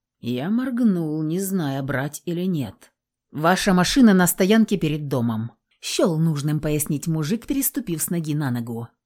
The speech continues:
«Вячеслав Сергеевич сказал, что увидеть его вы сможете теперь только, если сами приедете.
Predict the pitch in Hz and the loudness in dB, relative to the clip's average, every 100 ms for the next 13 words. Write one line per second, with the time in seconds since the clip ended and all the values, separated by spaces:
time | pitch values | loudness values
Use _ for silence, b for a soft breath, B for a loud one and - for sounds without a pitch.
0 | _ 131 147 170 220 202 - 190 185 180 | _ -6 -2 2 4 4 4 2 4 4
1 | 170 - 175 175 175 - 170 156 165 208 | 2 0 2 4 4 2 0 2 4 4
2 | 196 139 151 151 147 156 - 175 160 151 | 4 2 0 2 2 2 2 2 2 -2
3 | 151 156 156 - 160 151 156 151 175 - | -4 -4 -2 0 0 2 0 2 0 0
4 | 190 - 123 120 127 127 120 127 127 120 | 0 2 2 0 -2 -4 -6 -8 -6 -6